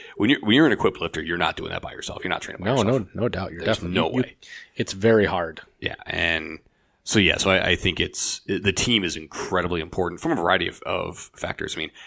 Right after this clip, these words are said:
Speaker 1: you're gonna have those days. I know you've had this, you know, in the past, Eric. I've had it too, where you walk in the gym, you're like, "I do not wanna fucking be here right now.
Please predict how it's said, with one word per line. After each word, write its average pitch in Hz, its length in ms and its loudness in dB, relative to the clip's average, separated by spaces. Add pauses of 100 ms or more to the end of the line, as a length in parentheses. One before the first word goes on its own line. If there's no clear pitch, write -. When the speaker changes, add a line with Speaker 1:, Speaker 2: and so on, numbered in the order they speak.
(160)
Speaker 1:
you're 104 160 4
gonna 131 140 4
have 90 180 2
those 85 180 -2
days. 85 340 -2
I 92 80 -4
know 98 80 0
you've 87 200 -4
had 90 140 2
this, - 340 0 (300)
you 95 100 -6
know, 82 140 -4
in 85 80 -6
the 82 60 -4
past, 82 300 0
Eric. 82 120 -4
I've 87 120 2
had 85 120 2
it 76 80 -6
too, 78 280 -4 (300)
where 87 220 2
you 95 160 -2
walk 113 200 6
in 90 60 -4
the 85 60 -8
gym, 85 200 -6
you're 80 100 -8
like, - 240 -12 (100)
"I 90 240 2
do 78 160 -10
not - 360 -8
wanna - 240 -8 (140)
fucking - 360 -6
be - 120 -14
here - 200 -16
right 69 200 -20
now. - 200 -18